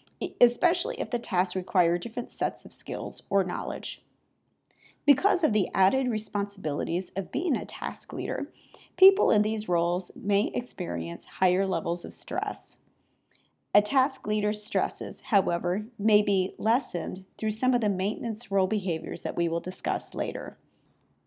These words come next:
Task leader behaviors can be further divided into two groups,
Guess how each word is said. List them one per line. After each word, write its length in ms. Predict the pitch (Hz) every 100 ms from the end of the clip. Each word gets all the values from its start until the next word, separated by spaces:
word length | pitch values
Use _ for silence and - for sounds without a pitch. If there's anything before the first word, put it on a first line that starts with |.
| _ _ _ _ - - _ _ _ _ _ - - _ _ _ _ _ _
Task 400 | - 220 208 -
leader 240 | 196 185 180
behaviors 720 | 185 185 165 160 160 185 -
can 160 | 233
be 80 | 208
further 340 | 214 233 240 285
divided 540 | 277 190 170 175 175 -
into 200 | 185 190
two 220 | - 185
groups, 560 | - 95 - - -